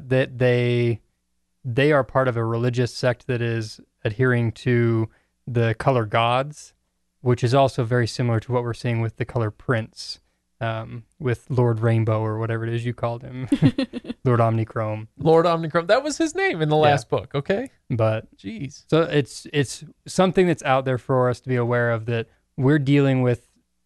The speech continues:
Speaker 1: uh, those who adhere to the old gods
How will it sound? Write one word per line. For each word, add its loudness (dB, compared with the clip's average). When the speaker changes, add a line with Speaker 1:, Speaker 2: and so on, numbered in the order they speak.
Speaker 1:
uh, 0
those 2
who 4
adhere 0
to 0
the 2
old 2
gods 0